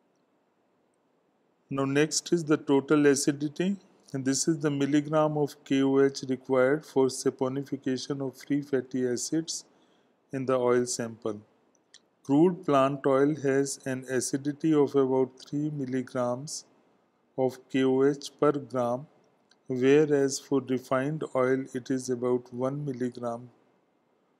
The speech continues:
of K O H per gram, and for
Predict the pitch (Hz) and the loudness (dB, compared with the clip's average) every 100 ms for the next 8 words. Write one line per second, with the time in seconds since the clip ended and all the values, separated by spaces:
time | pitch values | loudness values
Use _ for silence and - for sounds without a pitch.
0 | - 131 127 - 127 127 127 143 - - | -2 0 -2 -4 0 2 2 0 -4 -2
1 | 135 123 117 127 123 151 - _ _ _ | 0 0 -2 -4 -4 -6 -12 _ _ _
2 | _ _ _ 139 139 139 - 143 143 | _ _ _ -4 -4 -4 2 4 4